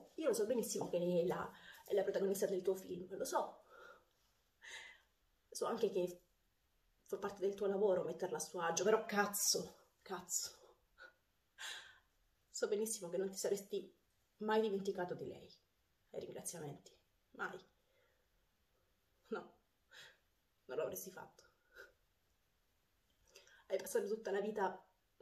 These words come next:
ad assecondare sentimenti e capricci di chiunque, tranne che i miei,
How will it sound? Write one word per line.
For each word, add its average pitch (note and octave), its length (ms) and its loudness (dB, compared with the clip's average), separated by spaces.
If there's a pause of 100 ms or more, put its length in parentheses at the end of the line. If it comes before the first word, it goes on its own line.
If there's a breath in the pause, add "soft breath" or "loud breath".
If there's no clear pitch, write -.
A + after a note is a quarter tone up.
(340 loud breath)
ad - 160 -6
assecondare G#3+ 760 4
sentimenti G3 840 -2 (600)
e G3+ 140 -6
capricci G3+ 480 -2
di F#3+ 100 -6
chiunque, F3+ 560 -4 (680)
tranne G#3 240 -2
che G3 80 0
i F3+ 60 4
miei, D3 340 -6